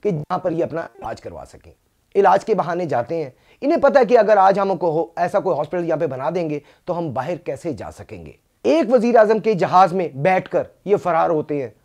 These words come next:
और दूसरे वज़ीर आज़म के जहाज़ में बैठकर ये पाकिस्तान वापस आते हैं और जिस दिन इनकी पेशी होनी होती है उस दिन ये वज़ीर ख़जाना का हल्फ उठा लेते हैं। यानी कि ये हालात हैं कि जिस पर भी, जिसे भी अदालत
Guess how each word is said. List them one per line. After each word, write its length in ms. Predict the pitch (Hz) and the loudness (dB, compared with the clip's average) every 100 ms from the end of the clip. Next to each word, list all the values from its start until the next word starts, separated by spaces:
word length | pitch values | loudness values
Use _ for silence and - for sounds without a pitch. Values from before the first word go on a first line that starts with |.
| _ | _
और 80 | 196 | -2
दूसरे 320 | 170 233 - 254 | 0 -2 2 2
वज़ीर 280 | 180 180 196 | 2 0 0
आज़म 200 | 180 185 | 0 -2
के 100 | 180 | -2
जहाज़ 260 | 143 139 | -2 -4
में 120 | 156 131 | -6 -6
बैठकर 380 | 143 - 147 - _ _ | -6 -4 -6 -6 _ _
ये 120 | - 135 | -4 -2
पाकिस्तान 520 | 139 - - 156 131 | -2 -8 -10 -8 -6
वापस 300 | 131 135 180 | -6 -4 -4
आते 240 | 156 131 151 | -6 -6 -6
हैं 180 | 143 127 _ _ - | -6 -12 _ _ 4
और 320 | 214 214 147 - - | 8 8 4 -8 -6
जिस 220 | 151 240 | -2 0
दिन 220 | 180 185 - _ | 0 -2 -4 _
इनकी 280 | 202 185 190 - | -4 -4 -6 -2
पेशी 300 | - 180 - | 0 0 0
होनी 240 | 190 160 160 | -4 -2 -2
होती 260 | 143 139 | -4 -4
है 140 | 135 107 _ | -6 -8 _
उस 140 | 156 127 | -10 -6
दिन 140 | 156 | -6
ये 140 | 139 139 | -4 -6
वज़ीर 400 | 113 117 131 147 | -8 -10 -8 -8
ख़जाना 400 | - 107 120 135 | -8 -12 -10 -8
का 120 | 156 156 | -10 -6
हल्फ 300 | 160 196 143 | 0 0 0
उठा 200 | 98 90 | -12 -16
लेते 280 | - - 60 | -18 -20 -20
हैं। 140 | _ _ _ _ _ _ _ _ _ - | _ _ _ _ _ _ _ _ _ 4
यानी 200 | 269 277 | 4 6
कि 80 | 294 | 2
ये 240 | 180 285 | 6 6
हालात 400 | 185 185 180 185 | 6 6 6 4
हैं 140 | 156 - _ _ | -4 -6 _ _
कि 80 | 247 | -2
जिस 260 | 165 254 - | 0 -2 2
पर 200 | 262 240 | 4 4
भी, 240 | 233 196 - - | 2 0 -8 -4
जिसे 320 | 202 254 294 | -2 2 4
भी 140 | 277 | 4
अदालत 580 | 277 - 185 180 226 170 | 2 0 2 4 2 -2